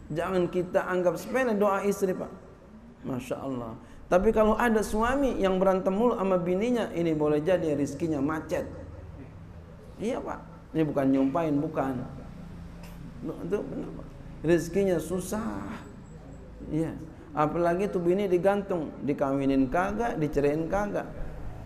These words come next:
Ini disumpahin sama bini, jangan. Iya. Jadi harus sayang sama bini kita, perhatian sama bini kita. Iya.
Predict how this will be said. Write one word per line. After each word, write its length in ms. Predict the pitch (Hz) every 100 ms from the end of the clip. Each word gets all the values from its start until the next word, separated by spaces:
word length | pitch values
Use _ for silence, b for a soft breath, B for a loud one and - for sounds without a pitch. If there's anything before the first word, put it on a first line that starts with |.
| -
Ini 160 | - 180
disumpahin 560 | 170 165 160 185 185 170
sama 160 | 160
bini, 320 | 151 160 135 -
jangan. 440 | 139 160 147 120 110 - - - - - - - - - - -
Iya. 240 | 135 123 - - - - - - -
Jadi 200 | 143 147
harus 320 | 175 170 175 -
sayang 360 | 185 - 254
sama 160 | 190 185
bini 280 | 175 175 175
kita, 320 | 190 - - 123 -
perhatian 480 | 147 156 151 175 170
sama 160 | 151 143
bini 280 | 143 143 139
kita. 320 | 143 - - - - - - - 123
Iya. 200 | 127